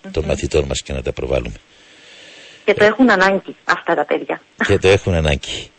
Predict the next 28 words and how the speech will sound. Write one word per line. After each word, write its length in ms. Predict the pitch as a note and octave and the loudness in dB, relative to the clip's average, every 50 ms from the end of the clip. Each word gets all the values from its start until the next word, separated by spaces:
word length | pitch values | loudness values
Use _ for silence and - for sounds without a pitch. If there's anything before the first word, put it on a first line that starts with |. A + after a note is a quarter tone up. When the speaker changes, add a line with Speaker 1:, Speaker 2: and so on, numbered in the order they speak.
| - - - - - - - - _ | -20 -20 -20 -20 -20 -20 -20 -20 _
Speaker 1:
Γιατί 460 | - G#2+ G#2+ C3+ C3 - G3+ B3 B3 G#3 | -2 4 4 4 6 6 6 6 6 6
διάλεξες 520 | F3 D#3+ C3+ B2 A#2 G#2+ - - A2 - | 6 6 4 4 4 0 -2 -4 -6 -4
τον 140 | - G2 F2 | -6 -6 -4
καθρέφτη 520 | E2 D#2+ - - F2 F2 D#2+ - - F2 | -4 -4 -4 -4 -4 -4 -4 -4 -4 -4
όταν 140 | E2+ E2+ D#2 | -2 -2 -2
σου 180 | - - - F2+ | -4 -4 -6 -4
είπα 220 | D#2+ - D#2+ D#2 | -2 -2 -2 -2
τι 160 | - G2+ F#2+ | -2 -2 -4
τραγουδάκι 840 | - - F2+ E2+ D2+ D2+ D#2 E2 E2 D#2+ C#2+ C#2+ D2 C#2+ C2+ C2 C2 _ _ _ _ _ _ _ _ _ _ _ _ _ _ _ _ _ _ _ _ _ _ _ - | -2 0 0 0 0 0 0 0 0 0 -2 -4 -10 -10 -12 -12 -14 _ _ _ _ _ _ _ _ _ _ _ _ _ _ _ _ _ _ _ _ _ _ _ -20
θα 200 | - - F2+ F2 | -10 -4 0 2
ήθελες 500 | E2+ F2 F#2 F2 - F2 D#2+ D2+ G3+ G#3 | 4 4 2 0 0 -2 0 2 2 2
έτσι 240 | G#3 - - G3+ - - | 4 2 2 0 0 0
Speaker 2:
Ε, 20 | |
Speaker 1:
για 100 | D#2+ D#2+ | 0 0
να 100 | D2+ D2 | 0 -2
κλείσουμε 400 | - - D2 C#2 - - C2+ C2+ | -4 -4 -4 -4 -4 -6 -8 -8
τη 100 | B1 C2 | -8 -10
συζήτησή 540 | - - C2 B1 C2+ C2+ B1 - - - D2 | -10 -10 -10 -8 -8 -8 -8 -8 -6 -4 0
μας; 340 | D#2+ G2 G#2+ A2 - - - _ _ _ _ _ _ _ _ _ _ _ _ _ _ _ _ | 2 2 2 2 0 -6 -16 _ _ _ _ _ _ _ _ _ _ _ _ _ _ _ _
Speaker 2:
Είναι 200 | - A3+ A#3+ C4+ | 4 6 6 6
ένα 180 | C#4+ E4 E4+ D4 | 6 4 4 4
τραγούδι 360 | B3 G3 F#3+ - A#3 A#3+ B3+ | 4 4 4 6 4 4 4
που 120 | B3 C4+ C4+ | 4 6 6
με 140 | C#4 C4+ - | 4 4 4
συγκινεί 340 | - D4+ C4 G#3+ G3+ G#3+ A3 | 2 0 2 4 4 2 4
πάρα, 280 | G#3+ G#3+ A3+ A#3+ A#3 - | 4 4 4 6 4 2
πάρα 260 | - - - - - | 0 -2 -4 -4 -6
πολύ. 320 | - - - - - - | -4 -6 -4 -6 -6 -10